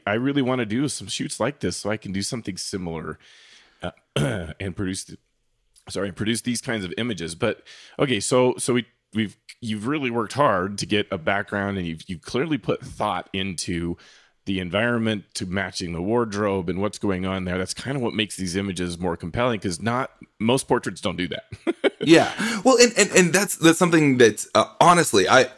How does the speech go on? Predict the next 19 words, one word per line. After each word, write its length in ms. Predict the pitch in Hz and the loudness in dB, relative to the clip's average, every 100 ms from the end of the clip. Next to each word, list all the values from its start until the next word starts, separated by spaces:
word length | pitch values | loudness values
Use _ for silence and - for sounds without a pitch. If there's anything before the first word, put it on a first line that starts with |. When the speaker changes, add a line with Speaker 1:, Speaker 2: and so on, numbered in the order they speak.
| - | 0
Speaker 2:
I 140 | 120 | 2
can't 420 | 117 - 143 127 - | 2 -2 -2 -2 4
say 240 | 127 113 | 6 6
that 140 | 101 - | 4 2
I 200 | 104 110 | 2 2
have 420 | 107 107 92 - | 2 -2 -4 -8
tons 480 | - - 175 165 143 | -10 -6 -2 0 0
and 140 | 135 | 0
tons 400 | 123 139 131 123 | 0 0 0 0
of 560 | 120 90 104 98 101 - | 0 2 4 2 0 -2
experience 680 | - 117 - 107 101 92 92 | -2 0 4 4 4 -2 -2
doing 220 | 98 98 | 0 0
myself. 380 | 78 - 101 82 | -2 0 0 0
Like, 200 | 78 - | -4 0
this, 180 | 143 - | -2 2
this 240 | 123 123 | 2 2
whole 320 | - 143 135 | 4 4 4
swap 480 | 131 - 120 110 - | 2 2 4 4 2
shoot, 380 | - 113 90 | -2 0 0